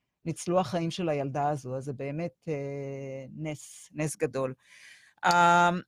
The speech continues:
זהו, נראה לי שמבחינת החדשות אני די, אה, ככה... אה, סיפרתי להם, סיפרתי לכם את כל מה שהיה לי לספר,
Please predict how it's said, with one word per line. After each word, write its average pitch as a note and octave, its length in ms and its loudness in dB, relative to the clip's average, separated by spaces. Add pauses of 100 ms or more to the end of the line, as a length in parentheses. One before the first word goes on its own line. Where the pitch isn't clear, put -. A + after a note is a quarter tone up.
(120)
זהו, D4 360 4
נראה A3 280 10
לי C#4+ 100 6
שמבחינת G#3+ 640 4
החדשות A3 640 2
אני G3 180 2
די, F#3+ 500 4
אה, F#3+ 340 8
ככה... D#3+ 720 6 (1900)
אה, E3+ 420 6 (400)
סיפרתי G3+ 540 8
להם, G3 140 6 (340)
סיפרתי F3+ 460 0
לכם F#3 260 -2
את - 80 -8
כל F#3 280 4
מה F3 140 2
שהיה D3 380 4
לי D3 100 0
לספר, D3 640 0